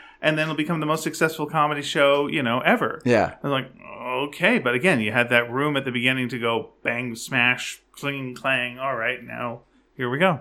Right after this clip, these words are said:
Speaker 2: I guess. But also you had, you know, you just happen to have some of the greatest comedy minds of that time period coming to work on The Simpsons, you know.
Speaker 1: Eventually, yeah, but the, the, you know, Conan didn't start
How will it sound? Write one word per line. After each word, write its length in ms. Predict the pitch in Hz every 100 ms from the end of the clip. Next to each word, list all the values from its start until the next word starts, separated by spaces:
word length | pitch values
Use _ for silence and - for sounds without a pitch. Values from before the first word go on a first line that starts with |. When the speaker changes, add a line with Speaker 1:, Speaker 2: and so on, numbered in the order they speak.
| -
Speaker 2:
I 120 | 147
guess. 200 | 120 107
But 120 | - 160
also 220 | 151 151
you 220 | 131 123
had, 420 | 117 120 110 95 - - - _ _
you 140 | 151
know, 320 | 127 101 78 - _
you 140 | 147
just 160 | 139 135
happen 300 | 139 127 127
to 60 | 117
have 280 | 117 110 - - -
some 180 | - 127
of 80 |
the 200 | 107 92 - - - _ -
greatest 300 | 147 123 -
comedy 360 | 143 127 123
minds 420 | 117 123 120 113
of 100 | 110
that 220 | 110 95 -
time 240 | 135 131
period 420 | 127 107 101 -
coming 500 | - 123 113 107 104 - _ - -
to 100 | 123
work 140 | 127
on 100 | 117
The 60 | 110
Simpsons, 720 | 151 143 131 101 95 101 -
you 60 |
know. 260 | 107 95 95 104
Speaker 1:
Eventually, 720 | 151 139 214 - 170 127 123
yeah, 320 | 151 208 123
but 160 | 135
the, 100 | 135
the, 280 | 127 127 135
you 160 | 165 139
know, 300 | 123 123 - - - -
Conan 460 | - 185 190 165 147
didn't 240 | 139 127 120
start 440 | - 123 127